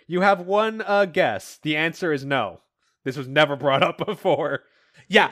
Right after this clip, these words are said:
Speaker 2: so Knuckles now just has this random phobia of water, right? That's never mentioned before.
Speaker 1: And I don't think it will
Speaker 2: And
Speaker 1: ever be mentioned again.
Speaker 2: Yeah, it's never mentioned again.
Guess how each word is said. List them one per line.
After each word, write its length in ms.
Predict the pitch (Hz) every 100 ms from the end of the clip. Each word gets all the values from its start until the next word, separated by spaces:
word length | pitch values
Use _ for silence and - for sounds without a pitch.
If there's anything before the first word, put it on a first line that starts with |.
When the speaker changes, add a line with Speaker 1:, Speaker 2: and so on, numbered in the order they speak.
| -
Speaker 2:
so 180 | - 247
Knuckles 460 | 220 226 277 370 262
now 220 | 240 247
just 200 | 233 220
has 220 | 220 220
this 160 | 190 160
random 420 | 165 175 185 196
phobia 520 | 151 160 147 165 165
of 120 | 156 127
water, 540 | 123 123 151 220 247 _ _ _
right? 360 | - 143 165 202 - -
That's 220 | 175 175
never 340 | 175 165 190
mentioned 460 | 190 151 - 202 196
before. 500 | 220 269 269 302 349 -
Speaker 1:
And 100 | 135
I 60 |
don't 220 | 143 180
think 120 | 190 185
it 40 |
will 60 | 185
Speaker 2:
And 100 | 202
Speaker 1:
ever 180 | 196
be 120 | 160 170
mentioned 340 | 160 156 160
again. 380 | 151 185 143 98 -
Speaker 2:
Yeah, 260 | 156 147 -
it's 240 | 160 160 -
never 340 | 185 185 180
mentioned 380 | 165 151 135 127
again. 220 | 123 113